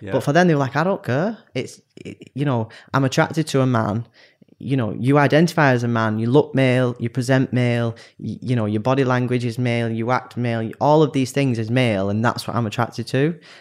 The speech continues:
Speaker 2: I don't look at someone and, and go, "Oh yeah, you know, he's got a penis, I, I'll go with him."
Speaker 1: Mm.
Speaker 2: It's, it's, and I think,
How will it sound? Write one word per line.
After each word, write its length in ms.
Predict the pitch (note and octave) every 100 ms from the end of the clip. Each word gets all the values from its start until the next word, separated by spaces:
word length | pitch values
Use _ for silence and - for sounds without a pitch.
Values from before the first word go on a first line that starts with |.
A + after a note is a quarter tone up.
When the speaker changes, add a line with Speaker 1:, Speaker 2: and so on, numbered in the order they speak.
| -
Speaker 2:
I 80 | B2+
don't 240 | C#3+ C#3+
look 200 | A#2+ C3+
at 120 | - -
someone 340 | A#2 A2 G#2+
and, 220 | G#2 G2+ G2+
and 200 | G#2 G#2
go, 340 | G2+ G2 - - _ _ _ -
"Oh 60 | C3
yeah, 300 | B2 A#2+ -
you 140 | F2+
know, 220 | B2 G#2 G#2+
he's 200 | B2 A#2+
got 120 | D#2
a 40 | -
penis, 380 | A2 G#2+ G#2+ D2+
I, 100 | -
I'll 160 | F#2 A2+
go 160 | A2+
with 100 | A2+
him." 220 | A2 A#2 A#2+ G2+
Speaker 1:
Mm. 240 | G2 E2
Speaker 2:
It's, 300 | - - - - _ _
it's, 480 | A2 - - - - _ _ _ _ _ -
and 100 | C3+
I 60 |
think, 600 | B2 - D3 C3+ - -